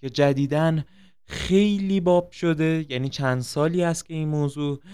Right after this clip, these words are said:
اه، خیلی ترند شده، چه توی فضای مجازی، اه، مثل اینستاگرام، یوتیوب و خیلی جای مختلف،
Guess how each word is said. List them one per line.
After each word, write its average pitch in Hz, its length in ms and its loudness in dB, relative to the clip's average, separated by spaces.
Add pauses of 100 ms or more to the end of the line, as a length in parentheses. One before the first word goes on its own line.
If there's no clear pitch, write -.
(300)
اه، 131 100 -2
خیلی 160 320 0
ترند 147 380 0
شده، 135 480 0 (100)
چه 185 160 -2
توی 165 200 -2
فضای 147 440 2
مجازی، 139 760 0 (300)
اه، 117 220 -4
مثل 123 260 -4
اینستاگرام، 123 1080 -4
یوتیوب 165 760 -2
و 180 80 -8
خیلی 202 800 -2 (300)
جای 156 280 2
مختلف، 139 640 0